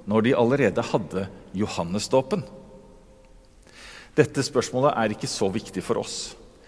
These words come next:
Vi vet at Jesus har om lag en milliard følgere, mens Johannes Døperen sannsynligvis ikke har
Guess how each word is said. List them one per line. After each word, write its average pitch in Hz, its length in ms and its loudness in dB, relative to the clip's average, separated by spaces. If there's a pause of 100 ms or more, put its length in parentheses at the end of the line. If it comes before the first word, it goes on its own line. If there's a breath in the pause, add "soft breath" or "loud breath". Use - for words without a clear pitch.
(220 loud breath)
Vi 170 240 4
vet 117 380 4 (100)
at 127 160 2
Jesus 139 520 2 (120)
har 110 320 4
om 117 160 0
lag 110 300 6
en 107 240 2
milliard 110 500 4
følgere, 143 460 4 (580 loud breath)
mens 123 320 4
Johannes 120 400 4
Døperen 131 380 4 (100)
sannsynligvis 120 720 0
ikke - 300 0
har 95 100 0